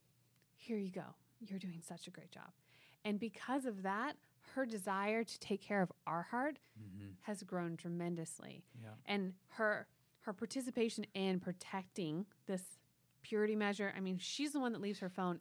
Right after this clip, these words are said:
Speaker 1: out, not in her room at night. She's the one that will come in and have conversations when there's a conversation with the boy happening. What do I do? The, it is fully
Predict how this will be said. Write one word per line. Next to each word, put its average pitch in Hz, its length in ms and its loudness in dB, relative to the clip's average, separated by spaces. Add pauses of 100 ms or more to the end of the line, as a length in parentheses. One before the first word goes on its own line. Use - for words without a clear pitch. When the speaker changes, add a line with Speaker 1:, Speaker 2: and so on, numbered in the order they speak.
Speaker 1:
out, 185 300 4 (520)
not 185 180 0
in 160 60 -4
her 170 160 -2
room 226 220 6
at 240 80 2
night. 247 340 2 (200)
She's 247 300 -4
the 220 100 -2
one 190 280 0
that 180 220 0
will 165 320 4 (800)
come 233 240 -2
in 226 180 2
and 190 120 -2
have 185 180 -6
conversations 185 520 0
when 185 160 4
there's 160 220 -2
a - 40 -20
conversation 165 400 -6
with 160 100 -6
the 165 60 -6
boy 214 280 6
happening. 214 400 2
What 156 100 -2
do 156 80 -10
I 143 100 -8
do? 233 360 0 (360)
The, - 240 -2
it 254 100 0
is 277 240 -2 (560)
fully 269 520 -4